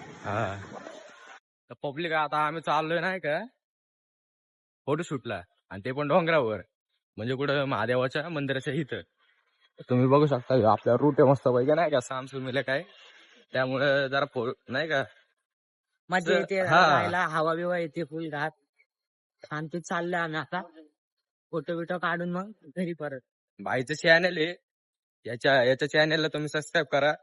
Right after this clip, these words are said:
Speaker 1: लाईक, शेअर, सपोर्ट एकदम करा, नाही का, जसं मला करता तसं ह्याला बी करा. तुम्हाला कमेंट बॉक्स मध्ये याची आयडी देतो.
Speaker 2: हा.
Speaker 1: चला, भेटू आपण डायरेक्ट डोंगरावरच. हम्म. पब्लिक, आता आम्ही आलेलो आहे मंदिराच्या इथं.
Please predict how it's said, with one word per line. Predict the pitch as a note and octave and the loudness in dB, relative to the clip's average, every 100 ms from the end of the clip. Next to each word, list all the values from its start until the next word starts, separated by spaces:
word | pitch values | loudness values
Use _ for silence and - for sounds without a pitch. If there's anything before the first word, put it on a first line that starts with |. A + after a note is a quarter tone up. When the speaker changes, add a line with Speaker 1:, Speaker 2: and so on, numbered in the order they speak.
| _ | _
Speaker 1:
लाईक, | B2 D3+ D#3 | 0 0 2
शेअर, | E3 D3+ | -2 -2
सपोर्ट | E3 C#3+ D3 | -4 -2 -2
एकदम | D3 E3+ E3+ | 0 -2 0
करा, | D#3 C#3+ | 2 2
नाही | E3 F3 | 2 0
का, | D3+ | 0
जसं | C#3 C#3+ | 0 0
मला | D3+ D#3 | 2 2
करता | D3 C#3+ C#3+ | 2 -2 -2
तसं | C3+ C#3+ | -6 -6
ह्याला | D3+ A#2+ D3 | -2 0 0
बी | D#3+ | 2
करा. | D3 C#3+ F#3+ - - - - - - - - - | 0 0 -2 -8 -20 -20 -20 -20 -20 -20 -20 -10
तुम्हाला | B2 C3+ C#3+ C3 B2+ B2 B2 A#2+ - - - - - - - - - - | -2 0 2 4 4 2 -2 -8 -20 -20 -20 -20 -20 -20 -20 -20 -20 -6
कमेंट | D3+ D#3+ D3 | -2 -2 0
बॉक्स | D#3 - | -2 -2
मध्ये | D3 D3 D#3+ | -6 -2 -2
याची | - B2+ | -2 0
आयडी | C3 D3+ | 2 2
देतो. | D#3 D3 G2 G#2+ - - - - - - - - | 0 0 -2 -10 -18 -20 -20 -20 -20 -20 -20 -12
Speaker 2:
हा. | D#3 | -4
Speaker 1:
चला, | C#3 G2+ - - - - - | -2 -4 -8 -20 -20 -20 -2
भेटू | B2+ C#3 | 0 4
आपण | C#3+ C#3+ D#3 | 2 2 2
डायरेक्ट | E3 E3+ | 2 0
डोंगरावरच. | E3+ E3 D3+ A#2+ G#2 G2+ - - _ - _ _ _ - | -4 0 0 0 -2 -8 -18 -20 _ -20 _ _ _ -8
हम्म. | C#3 F2+ - - - - - | -6 -8 -16 -20 -20 -20 -14
पब्लिक, | A2 G#2+ B2 B2 | -12 -8 -8 -6
आता | A#2 B2 | -4 -2
आम्ही | A#2+ B2+ | -2 -2
आलेलो | B2 B2+ C3 C3 | -2 -2 -4 -6
आहे | B2+ | -6
मंदिराच्या | B2+ A#2+ A#2+ A#2+ A#2 | -6 -6 -8 -8 -10
इथं. | G2+ - | -10 -10